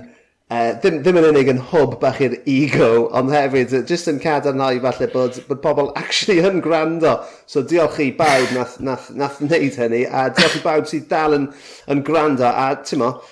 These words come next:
yy, dyma ni, ni'n nôl, ni'n gobeithio bod ni'n mynd i fod yn wneud hyn, yy, yn wythnos. Wel, dyna'r bwriad, anyway, ma' gyda ni westeion arbennig wedi leino lan ar gyfer, yy, yr wythnosau a'r misoedd nes yma, a gawn ni weld shwt mae'n mynd. A gyda hynny mewn cofli, yy,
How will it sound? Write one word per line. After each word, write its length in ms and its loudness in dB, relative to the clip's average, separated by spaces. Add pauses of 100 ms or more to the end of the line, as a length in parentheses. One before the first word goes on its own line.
(120)
yy, 240 0
dyma 240 2
ni, 140 2
ni'n 220 2
nôl, 380 4
ni'n 180 -2
gobeithio 380 -2
bod 100 0
ni'n 120 -2
mynd 100 -2
i 40 -6
fod 140 -2
yn 80 -2
wneud 260 -2
hyn, 220 -2
yy, 340 -4
yn 200 -4
wythnos. 340 -6
Wel, 100 -6
dyna'r 280 -2
bwriad, 420 4
anyway, 240 0
ma' 120 -4
gyda 180 -4
ni 80 -2
westeion 720 -2
arbennig 640 -4
wedi 180 -2
leino 420 0
lan 380 -2
ar 160 -8
gyfer, 400 -2 (200)
yy, 280 0
yr 220 0
wythnosau 580 -4
a'r 160 -4
misoedd 400 -4
nes 320 -8
yma, 240 -4 (240)
a 140 -8
gawn 160 0
ni 80 2
weld 180 2
shwt 220 -4
mae'n 180 0
mynd. 480 -4 (220)
A 340 -6
gyda 260 2
hynny 300 2
mewn 240 2
cofli, 880 -2 (240)
yy, 180 -4